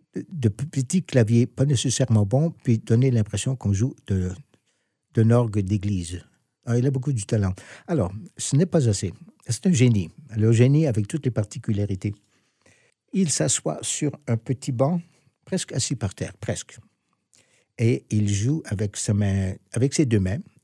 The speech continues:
mais dans sa main gauche, il porte un micro. Il continue de jouer avec le micro dans sa main. Ça fait qu'il continue de jouer de sa main droite. Il,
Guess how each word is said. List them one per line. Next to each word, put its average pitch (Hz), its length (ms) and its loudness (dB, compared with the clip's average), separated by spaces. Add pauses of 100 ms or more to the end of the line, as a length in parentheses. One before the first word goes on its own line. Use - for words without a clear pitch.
mais 107 120 2
dans 120 160 0
sa 123 160 -2
main 131 140 2
gauche, 147 340 -2 (480)
il 101 100 -4
porte 131 280 -6
un 113 40 0
micro. 98 360 -4 (420)
Il 117 80 -8
continue 135 460 -2
de 117 140 -2
jouer 110 420 2
avec 104 260 -4
le 101 80 0
micro 104 300 -2
dans 101 100 0
sa 95 160 0
main. 92 160 -2 (960)
Ça - 140 -10
fait 107 120 -2
qu'il 113 200 -4
continue 131 420 2
de 107 60 0
jouer 107 260 0
de 98 100 -2
sa 101 140 0
main 95 140 0
droite. 113 340 -2 (580)
Il, 107 280 -6